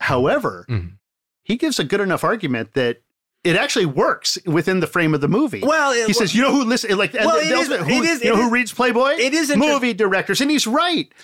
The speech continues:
Speaker 2: Well, it, well,
Speaker 1: <laughs>
Speaker 2: he's
Speaker 1: Sports
Speaker 2: sort,
Speaker 1: actors.
Speaker 2: he's
Speaker 1: Peter Bogdanovich reads Playboy.
Speaker 2: He's sorta right. He's sorta right.
Speaker 1: Well,
Speaker 2: All right.
Speaker 1: he's
Speaker 2: Uh,
Speaker 1: right.
Speaker 2: uh,
Speaker 1: He's right enough to take her completely to the next level. I guess what I'm getting at is that
Speaker 2: Mm-hmm.
Speaker 1: Fosse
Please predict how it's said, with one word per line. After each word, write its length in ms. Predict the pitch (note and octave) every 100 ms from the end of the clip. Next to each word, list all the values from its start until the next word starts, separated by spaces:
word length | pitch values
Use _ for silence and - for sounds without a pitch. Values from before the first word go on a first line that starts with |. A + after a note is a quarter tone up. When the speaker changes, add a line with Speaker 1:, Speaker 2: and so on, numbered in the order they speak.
| - - -
Speaker 2:
Well, 300 | F3+ A#3+ A3+
it, 160 | G#3+
well, 380 | A3+ A#3+ G#3+ G3
Speaker 1:
<laughs> 40 | G3
Speaker 2:
he's 380 | F#3+ G#3+ F#3 C#3+
Speaker 1:
Sports 260 | - C#4
Speaker 2:
sort, 120 | B3+
Speaker 1:
actors. 220 | A3+ F#3 -
Speaker 2:
he's 100 | C#3+
Speaker 1:
Peter 180 | F#3+ E4+
Bogdanovich 760 | E4+ D#4+ C4 D4+ E4+ E4+ D4+ -
reads 300 | A3 G#3 -
Playboy. 560 | A3+ G3+ E3+ B2+ F2 -
Speaker 2:
He's 480 | F#3+ G3 A3+ -
sorta 420 | - A3+ F#3+ D#3+ A#2
right. 340 | F2+ D2 -
He's 220 | - D3 -
sorta 280 | C#3+ G#2+ E2+
right. 300 | C#2 - -
Speaker 1:
Well, 120 | D3+
Speaker 2:
All 60 | C3
right. 300 | B2+ B2+ C3+
Speaker 1:
he's 220 | - C3+
Speaker 2:
Uh, 40 | F#3
Speaker 1:
right. 120 | A3+
Speaker 2:
uh, 60 | A#3+
Speaker 1:
He's 260 | D#3 G#3+ -
right 200 | F#3 A3+
enough 300 | G3 E3+ -
to 80 | D3
take 300 | - D3+ D#3+
her 140 | E3
completely 480 | E3 D3 - E3+ E3+
to 120 | D#3+
the 40 | D#3+
next 140 | D3
level. 160 | F3 F3
I 60 | G3
guess 180 | D4+
what 80 | F4
I'm 100 | B3+
getting 220 | D3+ E3 F3
at 120 | D3
is 80 | C#3+
that 140 | E3 G2
Speaker 2:
Mm-hmm. 100 | F#2
Speaker 1:
Fosse 560 | G#3+ D4+ - A#2 G#2+